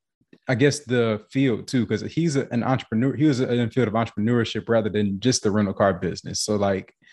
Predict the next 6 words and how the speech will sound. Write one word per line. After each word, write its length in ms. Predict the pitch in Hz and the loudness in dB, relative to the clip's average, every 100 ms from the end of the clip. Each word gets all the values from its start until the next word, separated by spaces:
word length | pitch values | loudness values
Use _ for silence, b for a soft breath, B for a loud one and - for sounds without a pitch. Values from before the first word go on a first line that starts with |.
| B | B
I've 200 | - 139 | -4 -2
had 260 | 135 139 113 | 0 0 0
multiple 420 | 107 147 120 107 | 0 -2 -2 -2
mentors, 600 | 104 110 107 107 101 98 | 0 0 0 0 0 0
multiple 460 | 104 127 110 113 110 | 0 0 0 -4 0
influences. 840 | 120 - 107 101 95 98 95 95 | 0 -2 -2 0 0 -2 -2 -6